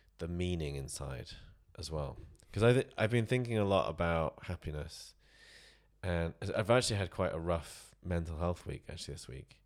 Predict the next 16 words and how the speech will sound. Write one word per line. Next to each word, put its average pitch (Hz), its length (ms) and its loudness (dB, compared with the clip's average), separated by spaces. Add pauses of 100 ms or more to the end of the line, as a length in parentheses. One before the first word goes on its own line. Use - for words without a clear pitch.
(500)
And 85 100 -6
I've 85 100 -4
just, - 320 -6
just - 160 -2
had, 87 140 0
sometimes 127 360 4
you 95 80 2
just 85 200 -2
go 85 120 0
through 80 180 -4
a 69 40 -6
dip, - 480 -6
don't 60 180 -8
you? 67 140 -10 (880)
And, 82 680 -2 (360)
um, 78 600 -2